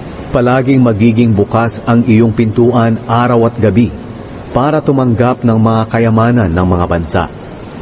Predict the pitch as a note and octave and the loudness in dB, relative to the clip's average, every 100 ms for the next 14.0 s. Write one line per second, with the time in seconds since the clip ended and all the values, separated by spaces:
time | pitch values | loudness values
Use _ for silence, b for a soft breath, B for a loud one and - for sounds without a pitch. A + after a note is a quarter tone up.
0 | - C#3 B2 D#3 C#3+ C#3+ C#3+ D3+ C#3 C3 | -2 -2 -2 -2 0 -2 0 -2 0 0
1 | B2 G2+ A2 B2 B2+ E2+ - A2+ A#2 A2+ | 0 0 0 2 0 0 -2 0 0 -2
2 | - G#2 G2+ G2+ - F#2 E2+ D#2+ D2 - | -2 -4 -2 -4 -2 -2 0 0 -2 -10
3 | - - - - - D#3+ E3 F3 F3 C3+ | -14 -14 -14 -6 -4 -2 -2 -2 0 2
4 | C3+ A2+ A#2 B2 C#3 C3 A#2 G#2+ F#2+ F2 | 2 2 2 2 0 2 2 2 0 0
5 | F#2+ A2 - A#2 - - A#2 A2 G#2+ F2+ | 0 0 -2 -2 -2 0 2 2 2 0
6 | F2 E2+ A#2 A2 A2 G#2 - F#2+ G2+ F#2+ | -2 -4 0 0 0 -4 -2 -2 0 0
7 | A2 G#2 G2+ - B - C#3+ C3+ C3+ D3+ | 0 0 -2 -6 B 0 2 2 2 2
8 | C#3+ G#2+ G#2+ G2+ F#2+ G2 F#2 - F#2 F2+ | 2 2 2 2 0 0 0 -2 0 0
9 | E2 C#2+ - - - - - - B2 C#3+ | 0 -2 -12 -16 -16 -16 -14 -6 -2 -2
10 | D3 D3 C3 B2 C3 B2 A#2 A2 G2+ G2 | 0 0 2 2 2 0 2 2 2 2
11 | G#2 D#2+ - - B B B2 B2+ B2 F#2+ | 0 0 -4 -12 B B 0 2 2 2
12 | G#2 F2 F#2+ G2 F#2 E2+ D2+ - - - | 0 2 0 2 2 2 -2 -12 -14 -16
13 | - - A#2+ C#3 C#3+ C#3+ C#3+ C#3 C3+ C3+ | -16 -8 -4 -2 0 0 0 2 0 0